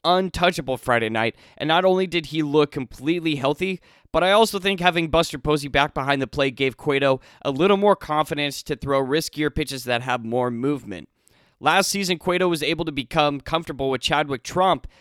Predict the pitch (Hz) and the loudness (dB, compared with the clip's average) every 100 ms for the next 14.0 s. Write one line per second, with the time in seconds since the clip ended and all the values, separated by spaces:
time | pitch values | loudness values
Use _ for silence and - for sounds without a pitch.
0 | _ 160 151 - 185 190 175 147 165 165 | _ 0 0 -2 -2 0 0 2 2 2
1 | 123 139 - - 175 185 165 131 143 143 | 0 -4 -4 -4 -2 0 -2 2 2 2
2 | - 160 165 170 147 135 135 135 139 156 | 0 2 4 2 2 -2 -2 -2 -2 0
3 | 180 - 151 160 143 120 120 - _ - | -4 -2 2 2 2 -2 -4 -12 _ 0
4 | 156 180 220 214 180 190 190 - 165 170 | 4 6 6 6 6 4 2 0 0 2
5 | 156 139 - 139 123 135 117 92 - - | 2 -2 0 -2 0 -2 -2 -4 -10 -4
6 | 160 156 - 202 202 190 151 151 160 151 | 0 0 2 0 2 0 0 -2 -2 -6
7 | - 156 156 151 131 143 156 151 120 127 | -6 -4 -4 -4 -2 0 2 0 2 2
8 | 143 151 147 151 - 135 - 127 - 139 | 2 0 -2 -4 -6 -10 -6 -6 -6 -6
9 | 123 - 113 92 _ _ _ - 139 139 | -6 -2 -2 -2 _ _ _ -6 0 0
10 | 104 - - - 147 190 220 233 214 208 | 0 -8 -16 -4 -2 0 2 2 2 2
11 | 208 202 175 156 185 185 170 160 165 139 | 2 4 2 4 4 2 0 2 0 0
12 | 147 160 143 127 - 139 113 147 208 214 | 2 4 2 -2 -4 -4 -2 2 4 4
13 | 151 185 185 175 147 113 135 147 156 | 2 -2 0 -2 -2 0 4 6 4